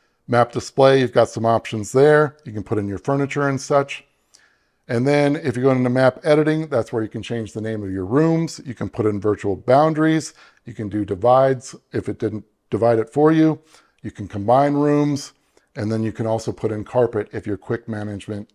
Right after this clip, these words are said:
didn't find carpet where it was supposed to. But I find that's pretty flawless, so I don't know why you would need to do that.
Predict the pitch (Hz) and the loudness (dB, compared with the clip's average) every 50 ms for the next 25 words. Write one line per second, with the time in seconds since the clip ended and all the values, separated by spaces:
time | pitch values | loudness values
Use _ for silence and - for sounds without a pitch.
0 | - 120 95 - 104 104 104 104 - _ - 101 98 98 98 95 - - 98 92 | -20 -14 -8 -6 -6 -6 -6 -10 -12 _ -12 -10 -10 -10 -10 -10 -8 -6 -6 -6
1 | - 107 101 - 107 95 95 92 90 - - - - 104 95 - - 92 90 87 | -6 -8 -10 -10 -8 -8 -8 -8 -12 -14 -10 -6 -6 -6 -6 -8 -10 -10 -10 -10
2 | - - - _ _ _ - 104 101 98 - - 120 120 120 117 117 107 - - | -12 -16 -20 _ _ _ -10 -6 -6 -6 -4 -4 -2 -2 -2 -2 -4 -6 -6 -6
3 | - 107 101 - - 110 110 107 104 98 95 - - 101 101 98 104 101 107 107 | -6 -6 -6 -6 -4 -2 0 0 0 -2 -4 -6 -6 -6 -4 -4 -6 -6 -8 -8
4 | 98 98 95 95 92 92 92 92 92 90 - 95 90 95 90 85 85 80 80 _ | -6 -6 -4 -4 -4 -6 -6 -8 -8 -10 -10 -12 -10 -10 -10 -10 -10 -12 -14 _